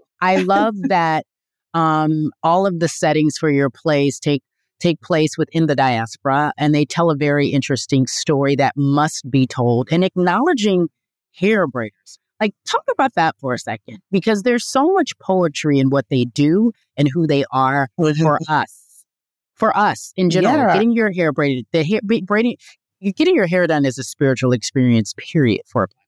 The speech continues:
Speaker 1: woman, right?
Speaker 2: Exactly.
Speaker 1: And so
Speaker 2: Yes,
Speaker 1: I, like,
Speaker 2: yes.
Speaker 1: just period. So I love this idea. Tell everybody more about the
Speaker 2: Well,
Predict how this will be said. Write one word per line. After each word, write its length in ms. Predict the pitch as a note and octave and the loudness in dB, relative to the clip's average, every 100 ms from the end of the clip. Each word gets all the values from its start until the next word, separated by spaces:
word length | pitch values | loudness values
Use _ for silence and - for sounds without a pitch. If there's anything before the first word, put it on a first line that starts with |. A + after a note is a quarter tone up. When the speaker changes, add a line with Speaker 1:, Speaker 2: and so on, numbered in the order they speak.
| _ _ _ - | _ _ _ 0
Speaker 1:
woman, 140 | C#3+ | 2
right? 100 | F#3 C3+ | 2 0
Speaker 2:
Exactly. 520 | C3 - - G2+ - _ - - | -2 -2 -6 -6 -8 _ -4 -2
Speaker 1:
And 220 | F3+ F3 | -2 0
so 120 | G#3+ | 2
Speaker 2:
Yes, 220 | G#3 G3+ D#3 | 2 2 2
Speaker 1:
I, 80 | A#3+ - | 0 0
like, 140 | D4 B3+ | 0 0
Speaker 2:
yes. 140 | D#3 | 2
Speaker 1:
just 240 | B3 B3 - _ _ | 0 -2 -8 _ _
period. 540 | D4+ C4 D#3 B2 G#2+ - | 0 2 2 -2 -8 -2
So 220 | A3+ G#3+ | 0 0
I 140 | - A#3 | 0 0
love 260 | A#3+ C4+ | 2 0
this 160 | D4 B3 | -2 -2
idea. 320 | G3 E3 C#3 | -2 0 -2
Tell 180 | - G3+ | 0 -2
everybody 460 | A3 A3 F#3 F#3 - _ _ | -2 -2 0 0 -4 _ _
more 300 | E3 E3 D3+ | 0 0 0
about 300 | C3 C3+ B2 | 0 -2 -2
the 80 | A#2 _ _ _ _ _ _ _ _ _ _ _ _ _ _ _ - | -6 _ _ _ _ _ _ _ _ _ _ _ _ _ _ _ 0
Speaker 2:
Well, 300 | G#3+ G#3+ | 2 2